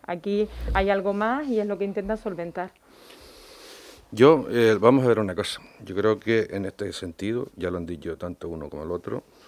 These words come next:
Speaker 2: hay una responsabilidad. Yo creo que el gobi-, el presidente del gobierno, en este caso Ángel Víctor, está, así, está siendo responsable donde tiene que estar, siendo, gestionando de alguna forma que se solucione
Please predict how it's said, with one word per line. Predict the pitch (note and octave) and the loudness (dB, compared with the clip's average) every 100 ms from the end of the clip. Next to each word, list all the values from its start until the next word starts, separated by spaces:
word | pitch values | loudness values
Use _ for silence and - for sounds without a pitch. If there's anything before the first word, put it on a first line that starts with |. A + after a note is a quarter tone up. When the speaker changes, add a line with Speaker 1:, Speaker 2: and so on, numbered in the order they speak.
| - - - - | -20 -20 -20 -8
Speaker 2:
hay | G2 | -4
una | G#2+ G#2 | -4 -4
responsabilidad. | G#2 - G#2 - F2+ F2 F2+ | -6 -8 -12 -8 -10 -8 -8
Yo | G#2 | -8
creo | F#2+ F#2 | -8 -8
que | F2+ | -10
el | |
gobi-, | F2 F2 | -12 -14
el | F2 | -16
presidente | E2 F2 F#2+ F2+ | -16 -14 -12 -12
del | E2+ | -12
gobierno, | F2 F2 F#2+ G2 - | -10 -10 -10 -10 -12
en | |
este | F2+ D#2+ | -10 -6
caso | F2+ - | -4 -4
Ángel | F2+ F2 | -8 -8
Víctor, | D2+ F2+ - A#2+ - - - - - - _ | -10 -12 -8 -8 -8 -20 -20 -20 -20 -20 _
está, | A2 - G#2+ | 0 2 2
así, | A#2+ - | 0 -2
está | A#2 B2+ | 0 0
siendo | A#2+ B2 G2 | 0 0 0
responsable | D#2+ A2+ - A2 A2 A#2+ | 2 0 2 -4 -2 -4
donde | C3+ B2 | -2 -4
tiene | G#2+ G2 | -4 -6
que | F#2 | -10
estar, | - - | -12 -14
siendo, | E2+ - _ _ | -14 -20 _ _
gestionando | G#2 - G2 G#2+ B2+ C#3 C3+ | -16 -10 -8 -6 -4 -4 -4
de | |
alguna | G#2 G#2 | -4 -8
forma | - A#2 B2 | -8 -6 -4
que | - | -6
se | - F2 | -8 -8
solucione | F2+ F2 - G2+ G#2+ A#2+ | -6 -8 -2 0 0 -4